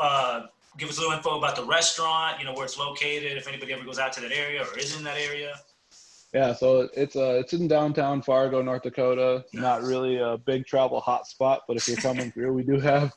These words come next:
Speaker 2: we have, we have a, quite a few people who travel through, you know, on their way to the West Coast or whatever. So make sure you find us. Uh, you can check out all the details on Happy Cow too. We are on there.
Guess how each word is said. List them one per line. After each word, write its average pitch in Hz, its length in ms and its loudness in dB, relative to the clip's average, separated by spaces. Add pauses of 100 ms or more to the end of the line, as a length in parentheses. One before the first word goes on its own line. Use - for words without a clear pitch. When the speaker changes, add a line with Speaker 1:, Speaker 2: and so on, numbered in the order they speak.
(120)
Speaker 2:
we 131 60 2
have, 127 240 4
we 127 100 -2
have 127 120 0
a, 120 200 -4
quite 151 160 4
a 135 60 0
few 131 160 -2
people 135 260 -2
who 127 100 2
travel 123 480 0
through, 120 380 0 (300)
you 117 60 -6
know, 117 140 -2
on 120 100 -2
their 117 100 0
way 120 160 4
to 117 60 0
the 113 80 -2
West 120 300 -2
Coast 120 380 -2
or 113 140 -2
whatever. 117 560 0
So 110 260 -4
make 117 180 -6
sure 113 140 -6
you 117 100 -4
find 117 300 -6
us. 117 220 -2
Uh, 107 380 -4
you 120 140 -10
can 110 240 -8 (240)
check 147 220 0
out 120 260 2 (200)
all 117 160 -4
the 113 60 -6
details 117 400 -4
on 113 100 -2
Happy 117 420 -2
Cow 110 320 -2
too. 117 160 -4
We 117 160 -4
are 110 220 -2
on 110 180 -6
there. 113 260 -8